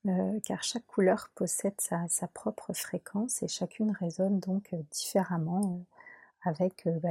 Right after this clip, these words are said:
les êtres humains que nous sommes. Euh, alors, du coup, bah, de temps en temps, je vous parlerai d'une couleur et dans l'épisode d'aujourd'hui, on va commencer avec la couleur rouge. Le rouge, euh,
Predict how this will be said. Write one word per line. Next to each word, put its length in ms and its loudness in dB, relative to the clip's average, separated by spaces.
les 280 0
êtres 400 0
humains 220 2
que 100 -2
nous 160 4
sommes. 560 0
Euh, 680 4
alors, 420 4
du 80 2
coup, 420 2
bah, 120 4
de 60 -2
temps 300 -2
en 120 -2
temps, 340 -2
je 120 -2
vous 80 -2
parlerai 600 -4
d'une 300 4
couleur 720 2
et 280 2
dans 80 0
l'épisode 640 -2
d'aujourd'hui, 800 -2
on 200 -2
va 60 -4
commencer 680 -2
avec 420 -2
la 160 6
couleur 520 -2
rouge. 480 0
Le 160 4
rouge, 340 2
euh, 240 6